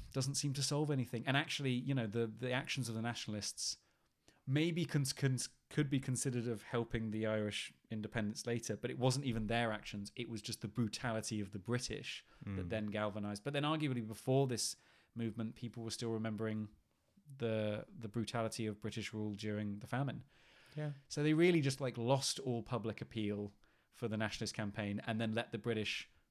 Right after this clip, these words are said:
Speaker 1: <laughs>
Speaker 2: Be
Speaker 1: reignite
Speaker 2: shit.
Speaker 1: it by ter-, by being terrible. So
Speaker 2: Yeah.
Speaker 1: that's why I said at the beginning, you know, is this a really crucial moment in Irish history, or is it not?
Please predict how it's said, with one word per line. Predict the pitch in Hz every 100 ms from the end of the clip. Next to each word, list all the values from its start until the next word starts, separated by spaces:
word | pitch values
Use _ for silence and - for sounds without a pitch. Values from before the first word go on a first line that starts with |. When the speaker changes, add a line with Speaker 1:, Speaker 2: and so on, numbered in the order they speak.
| _
Speaker 1:
<laughs> | - - -
Speaker 2:
Be | 127
Speaker 1:
reignite | 135 131 135 139 135
Speaker 2:
shit. |
Speaker 1:
it | 127 -
by | 127
ter-, | 135 135
by | 131 123
being | 117 123 120
terrible. | 139 131 107 104
So | 139 135
Speaker 2:
Yeah. | 127 - - - - - _ _ _ -
Speaker 1:
that's | 175 170
why | 175
I | 151
said | 143
at |
the | 135
beginning, | 127 131 113
you | 110
know, | 101 104
is | 131 135
this | 135 - -
a | 113
really | 110 117 117
crucial | 107 - 110 -
moment | 117 113 120
in |
Irish | 113 110
history, | - - 120 123 -
or | 139 143
is | 131
it | 139
not? | 147 139